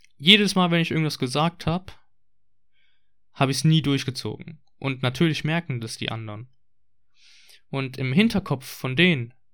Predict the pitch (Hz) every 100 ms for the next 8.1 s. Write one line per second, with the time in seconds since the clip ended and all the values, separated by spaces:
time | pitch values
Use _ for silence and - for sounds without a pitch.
0 | _ 131 131 131 131 147 147 135 143 160
1 | 170 180 151 147 147 131 139 - - 151
2 | 147 135 135 135 127 - 170 175 135 156
3 | 190 - _ _ _ _ _ - - -
4 | - 165 170 139 135 131 139 151 139 -
5 | 151 170 185 - - 131 - - 123 127
6 | - - 156 165 - 165 165 - 175 185
7 | 185 202 131 127 127 131 135 131 143 127
8 | 127